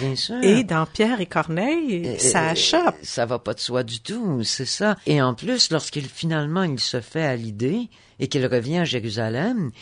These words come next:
Speaker 1: les chrétiens de Jérusalem
Speaker 2: Ils sont
Speaker 1: lui
Speaker 2: pas contents.
Speaker 1: reprochent d'être allé chez un païen. Et, et nous, on lit, euh, naïvement la finale de Matthieu et le ressuscité qui leur dit, comme s'il n'y avait pas de problème là, « Allez enseigner toutes les nations. »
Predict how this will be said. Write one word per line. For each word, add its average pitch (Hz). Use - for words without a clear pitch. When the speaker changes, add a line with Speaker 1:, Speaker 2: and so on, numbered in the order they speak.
Speaker 1:
les 160
chrétiens 175
de 226
Jérusalem 127
Speaker 2:
Ils 220
sont 185
Speaker 1:
lui 175
Speaker 2:
pas 311
contents. 135
Speaker 1:
reprochent 214
d'être 113
allé 117
chez 107
un 101
païen. 117
Et, 139
et 135
nous, 202
on 143
lit, 165
euh, 101
naïvement 143
la 127
finale 175
de 151
Matthieu 113
et 117
le 123
ressuscité 131
qui 135
leur 110
dit, 131
comme 113
s'il -
n'y 104
avait 98
pas 151
de -
problème 117
là, « 120
Allez 131
enseigner 139
toutes -
les 120
nations. » 117